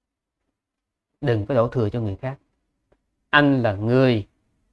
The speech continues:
phải chịu trách nhiệm cho chính mình. Cho nên lời khuyên của sư ở đây á, tức là gì? Nếu mà sư nói với bà mẹ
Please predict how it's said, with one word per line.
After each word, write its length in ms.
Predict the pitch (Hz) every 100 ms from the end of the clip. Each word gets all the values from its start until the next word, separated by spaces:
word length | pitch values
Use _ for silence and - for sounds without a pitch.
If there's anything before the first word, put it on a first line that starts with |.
| _ _ _
phải 440 | 120 104 110 170 190 _ -
chịu 400 | 123 113 104 104 -
trách 140 | - -
nhiệm 420 | 117 107 101 120
cho 140 | 127 120
chính 220 | 139 156
mình. 140 | 123 95 98 _ _ _ _ _ _ _ -
Cho 80 | 135
nên 160 | 143
lời 140 | 139 113
khuyên 180 | 151 139
của 80 | 147
sư 160 | 147 143
ở 60 |
đây 220 | 143 135
á, 60 | 139 _ _ _ _ -
tức 140 | 165
là 80 | 113
gì? 320 | 101 104 92 - _ _ _ _ _ -
Nếu 260 | 131 139 202
mà 140 | 139
sư 200 | - 131
nói 220 | 127 135
với 100 | 156
bà 160 | 143 104
mẹ 340 | 98 95 98